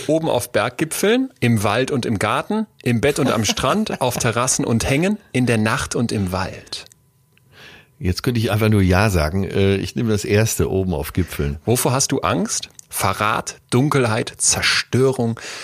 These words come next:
Speaker 1: davor durchschaut zu werden, Angst. Oh, das ist raffiniert. Angst vor der Angst. Das ist hier hochpsychologisch.
Speaker 2: Angst vor der, oh Gott, ja, das ist, äh, das ist natürlich wirklich raffiniert. Äh, dann nehme ich mal, durchschaut zu werden.
Speaker 1: Oh, oh, tiefenpsychologisch.
Speaker 2: Ja,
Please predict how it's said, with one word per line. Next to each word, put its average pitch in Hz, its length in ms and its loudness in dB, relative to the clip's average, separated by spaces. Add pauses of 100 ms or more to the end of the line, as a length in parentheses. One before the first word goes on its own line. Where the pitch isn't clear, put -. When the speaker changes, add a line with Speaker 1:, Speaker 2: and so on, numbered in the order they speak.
(140)
Speaker 1:
davor 104 320 0
durchschaut 110 480 0
zu 104 220 0
werden, 101 320 0 (320)
Angst. - 600 -4 (380)
Oh, 98 80 -4
das 101 140 2
ist - 60 0
raffiniert. 113 480 0
Angst 110 260 -2
vor 110 140 0
der 80 120 0
Angst. 78 260 -4
Das - 120 -4
ist - 80 -4
hier - 180 -6
hochpsychologisch. 92 560 -4
Speaker 2:
Angst 156 280 2
vor 113 120 6
der, 92 100 6 (220)
oh - 140 -12
Gott, - 320 -2
ja, - 180 -6
das 78 180 0
ist, - 300 -6
äh, 73 240 0 (480)
das - 120 -10
ist - 20 -2
natürlich 95 300 4
wirklich 82 280 2
raffiniert. 76 560 0 (1040)
Äh, 98 200 0
dann 98 160 0
nehme 120 160 2
ich 110 80 0
mal, 107 200 4
durchschaut 98 480 2
zu 76 200 -2
werden. 67 360 -2
Speaker 1:
Oh, 107 240 -2 (360)
oh, 98 440 -4
tiefenpsychologisch. 87 880 -6
Speaker 2:
Ja, 110 80 2